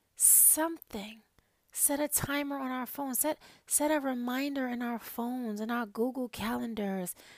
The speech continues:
Set a, set a, a date in our phones where we're saying that we're gonna meet with God. Like, time where we set up before we even put our feet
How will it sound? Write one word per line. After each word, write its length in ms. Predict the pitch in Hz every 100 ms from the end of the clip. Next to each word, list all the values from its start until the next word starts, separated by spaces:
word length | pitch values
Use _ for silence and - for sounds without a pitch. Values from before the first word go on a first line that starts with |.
| - _ _ _ _ _ _ _ _ _ _
Set 260 | - - 277
a, 240 | 277 -
set 380 | - 294 285 262
a, 60 | 269
a 60 | 233
date 580 | 208 233 262 269 - - - - -
in 160 | 240
our 200 | 233 226
phones 560 | - - 233 240 240 233
where 140 | 214
we're 280 | 214 214 208 - - _ -
saying 360 | - 262 254
that 160 | 226 220
we're 100 | 208
gonna 220 | 233 214
meet 320 | 196 214 226
with 180 | 214 214
God. 240 | 233 220
Like, 240 | 208 196 - - - _ _ _ _ _ -
time 460 | - 262 294 320
where 180 | 294 247
we 220 | 233 262
set 400 | 262 - - 254
up 200 | 233 214
before 460 | - 185 - 339 339
we 120 | 320
even 440 | 294 285 262 262 247
put 240 | - 269
our 160 | 247 220
feet 460 | - - 294 -